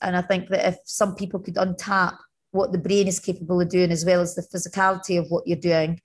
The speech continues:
um, you know, a lot of people could be a lot better athletes. And for me, I think, you know, learning those tools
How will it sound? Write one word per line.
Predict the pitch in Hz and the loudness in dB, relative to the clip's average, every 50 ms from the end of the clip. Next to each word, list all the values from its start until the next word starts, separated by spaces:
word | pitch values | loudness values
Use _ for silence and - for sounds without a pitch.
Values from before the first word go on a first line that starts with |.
| - - - - - _ _ | -16 -20 -20 -20 -20 _ _
um, | - 175 175 170 170 170 165 165 165 165 - - _ _ _ _ | 0 2 2 4 2 2 0 -2 -4 -6 -10 -14 _ _ _ _
you | - 196 185 | -4 -2 0
know, | 180 180 | 2 4
a | 180 | 4
lot | 180 180 196 190 | 4 4 4 4
of | 180 175 - | 2 0 -2
people | 202 190 190 185 170 | -4 -6 -6 -6 -6
could | 196 170 - | -6 -4 -2
be | 185 180 170 170 175 170 170 - - - - _ - | 2 2 4 4 2 0 -2 -8 -18 -20 -16 _ 0
a | 175 175 | 2 4
lot | 180 185 185 185 185 180 170 180 | 4 4 6 6 4 4 2 2
better | 185 180 175 170 170 | 2 2 2 4 2
athletes. | 180 185 190 180 - 175 170 165 - - - - - | 2 2 0 -2 -4 -4 -4 -4 -4 -6 -10 -8 -2
And | - 180 175 170 170 | 0 0 0 0 0
for | 196 185 | 0 0
me, | 185 208 208 196 185 185 185 - - - - _ - | 0 0 0 0 0 -2 -2 -6 -14 -20 -16 _ -2
I | 196 196 | 0 0
think, | 196 196 - 202 180 - - - - | 0 0 0 -2 -2 -2 -6 -6 -4
you | 180 185 180 | -2 0 2
know, | 180 180 180 - - | 2 2 0 0 0
learning | 180 190 202 208 208 196 185 180 175 | 0 2 4 2 2 2 0 0 0
those | 185 196 196 185 - | 2 2 0 0 -4
tools | - - - 196 180 175 175 170 165 160 - - - - - | -10 -6 -2 0 0 2 2 0 -2 -2 -6 -8 -10 -14 -18